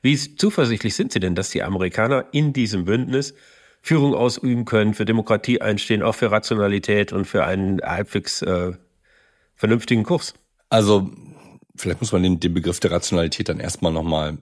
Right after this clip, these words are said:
Speaker 2: ein bisschen qualifizieren, weil das Problem haben wir ja mit unserer eigenen Regierung auch. Ähm, ne? Also Zustimmungswerte Olaf Scholz total im Keller. Das liegt ja nicht daran, dass er irrational ist. Und ich glaube, was der Begriff der Rationalität, der in diesem Kontext ja immer wieder vorkommt,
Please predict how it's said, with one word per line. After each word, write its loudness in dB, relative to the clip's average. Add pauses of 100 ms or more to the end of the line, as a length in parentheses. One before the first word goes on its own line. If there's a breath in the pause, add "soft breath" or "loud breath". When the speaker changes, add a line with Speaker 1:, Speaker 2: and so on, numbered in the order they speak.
Speaker 2:
ein -4
bisschen -4
qualifizieren, -4
weil 0
das -4
Problem 0
haben 2
wir 2
ja 2
mit -4
unserer -4
eigenen 0
Regierung -4
auch. -10 (200)
Ähm, -4
ne? 2
Also -6
Zustimmungswerte -2
Olaf -4
Scholz -2
total -4
im -4
Keller. 0 (640 loud breath)
Das 0
liegt 0
ja 6
nicht 2
daran, 4
dass 0
er -6
irrational -4
ist. -12 (320)
Und -10
ich -12
glaube, 0
was -6 (120)
der 0
Begriff -4
der 2
Rationalität, 2
der 2
in -2
diesem -6
Kontext -4
ja -6
immer 0
wieder -4
vorkommt, -6